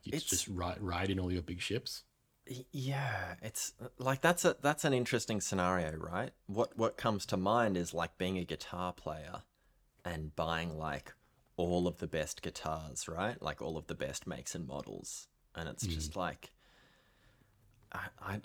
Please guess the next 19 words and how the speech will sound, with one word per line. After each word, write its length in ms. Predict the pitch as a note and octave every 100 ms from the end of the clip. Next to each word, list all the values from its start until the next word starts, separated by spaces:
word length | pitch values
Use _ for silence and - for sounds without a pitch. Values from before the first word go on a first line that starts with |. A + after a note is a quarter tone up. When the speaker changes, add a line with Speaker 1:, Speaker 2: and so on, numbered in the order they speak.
| A2+
Speaker 2:
I 120 | B2+
don't 180 | B2+ A#2
know. 220 | A2+ G#2
Has 340 | E2+ G#2+ G#2 G2+
that 220 | G#2 C3
increased 640 | A#2 G2+ - - G#2 B2 -
your 100 | A2
enjoyment? 560 | F#2+ F2+ F2 F2+ B2+ -
I 100 | A#2+
guess, 320 | B2+ C#3 - -
I 120 | F#2
mean, 220 | G2 G2+
it's, 220 | G2 - -
it's 160 | -
calling 480 | - - G#2 C#3+ A2+
out 160 | E2+ -
the 80 |
collectors, 720 | D#2+ - C2 B1 - - - -
man. 360 | G1+ G1+ G1+